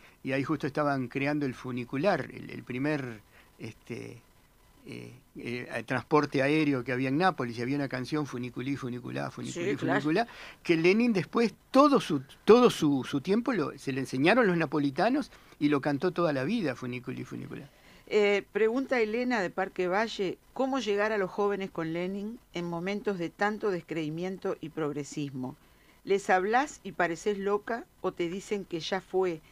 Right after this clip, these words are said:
Speaker 2: eh, y manda saludos? O podemos sumarle a esto también, la gente dice, "¿Pero y qué se ponen a hablar de esto ustedes? La gente está pasando hambre, la gente está sin trabajo, ¿por qué hablan de esto?".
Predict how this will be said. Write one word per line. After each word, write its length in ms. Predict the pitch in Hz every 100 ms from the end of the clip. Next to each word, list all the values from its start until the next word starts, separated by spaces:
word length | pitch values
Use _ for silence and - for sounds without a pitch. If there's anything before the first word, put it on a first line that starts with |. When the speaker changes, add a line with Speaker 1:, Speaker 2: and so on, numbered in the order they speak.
| - - - -
Speaker 2:
eh, 320 | 160 151 135
y 100 | -
manda 600 | 165 180 190 170 156 147
saludos? 840 | - - 175 180 202 190 160 147 - - - -
O 320 | - 196 247 277 - - -
podemos 340 | 156 185 202
sumarle 380 | - 196 220 220
a 80 | 196
esto 240 | 208 185
también, 380 | 180 196 214 247
la 80 | 202
gente 220 | 220 226
dice, 220 | 233 220 -
"¿Pero 160 | 262
y 60 | 277
qué 140 | -
se 160 | 359 285
ponen 320 | - 320 269
a 40 |
hablar 240 | 240 262 254
de 60 |
esto 180 | 285 220
ustedes? 320 | 202 - 285
La 80 | 226
gente 240 | 208 247 233
está 80 | 180
pasando 420 | 175 208 196 151
hambre, 460 | 190 226 208 190 180 - - -
la 60 | -
gente 220 | 226 208
está 120 | 202 -
sin 200 | 185 156
trabajo, 560 | 160 160 214 220 180
¿por 240 | 175 175 151
qué 160 | 202
hablan 320 | 196 185 165
de 160 | 160 208
esto?". 320 | 196 - 160